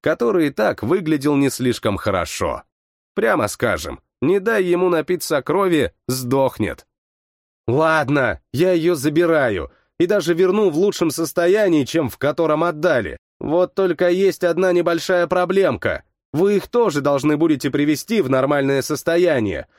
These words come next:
А Баяну показана специальная диета.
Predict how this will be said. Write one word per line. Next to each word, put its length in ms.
А 120
Баяну 560
показана 600
специальная 640
диета. 580